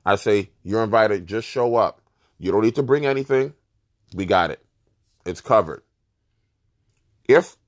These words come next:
by chance, we're going to some place that I know is pricey, and I know that I'm not intending to pay the bill for everybody coming, then I let that be known up front.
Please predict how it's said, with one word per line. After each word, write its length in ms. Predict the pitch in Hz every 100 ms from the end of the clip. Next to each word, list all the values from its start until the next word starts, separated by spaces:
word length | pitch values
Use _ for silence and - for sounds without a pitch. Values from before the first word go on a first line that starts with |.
| _ _
by 260 | 98 104 95
chance, 480 | - 95 92 - _
we're 160 | 98 101
going 240 | 98 117
to 80 | 110
some 200 | - 113
place 240 | - 104 -
that 160 | 90
I 200 | 104 160
know 340 | 156 139 156 107
is 100 | -
pricey, 520 | - 127 120 - - _ _ _ _
and 120 | 90 101
I 140 | 135
know 280 | 143 139 139
that 360 | 113 101 - _ _ _ _ _ _ -
I'm 240 | 139 175
not 180 | 151 131
intending 380 | 117 135 117 104
to 80 | 104
pay 160 | 113
the 80 | 101
bill 200 | 90 101
for 120 | 104
everybody 340 | 98 92 90 90
coming, 400 | 143 120 87 104 _ _ _ _ -
then 140 | 120
I 100 | 131
let 200 | 131 139 139
that 120 | 127
be 80 | 127
known 260 | 123 120 -
up 140 | 120
front. 480 | - 117 110 - -